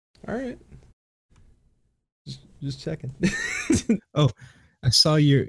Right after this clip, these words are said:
Speaker 2: and also actually, um, I am one of the types of people that plays a lot of instruments a little bit rather than playing, like, one instrument a lot.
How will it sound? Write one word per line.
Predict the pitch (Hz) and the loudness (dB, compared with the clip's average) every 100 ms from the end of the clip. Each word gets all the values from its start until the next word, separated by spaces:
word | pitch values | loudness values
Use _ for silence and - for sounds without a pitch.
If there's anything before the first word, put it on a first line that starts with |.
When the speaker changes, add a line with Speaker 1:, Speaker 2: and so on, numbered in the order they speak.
| - - | -6 2
Speaker 2:
and | 139 135 | 4 6
also | - 135 - 120 | 6 6 6 6
actually, | 113 - 104 101 113 - | 6 4 4 4 2 4
um, | 113 104 98 92 - _ | 6 6 4 2 -6 _
I | 110 127 | 4 6
am | 135 123 117 104 78 101 | 8 8 6 4 0 4
one | 117 | 4
of | 110 | 4
the | |
types | 107 113 - | 4 2 2
of | 113 | 2
people | 107 - 107 | 2 2 0
that | 101 - | 0 -4
plays | - 107 104 104 98 98 | -2 2 4 2 0 0
a | 104 | 0
lot | 101 104 110 | 2 4 4
of | 104 107 | 2 2
instruments | 104 101 - 101 98 95 - - - _ _ | 0 0 2 4 4 2 2 -2 -4 _ _
a | 107 | 0
little | 101 107 113 | 2 2 4
bit | 131 151 - _ _ _ _ 117 | 2 0 -4 _ _ _ _ 4
rather | 107 104 | 4 4
than | 101 98 | 4 4
playing, | 95 107 101 | 4 4 4
like, | 101 | 4
one | 101 104 | 4 4
instrument | 104 - 107 98 | 2 2 2 4
a | |
lot. | 98 104 107 | 4 2 2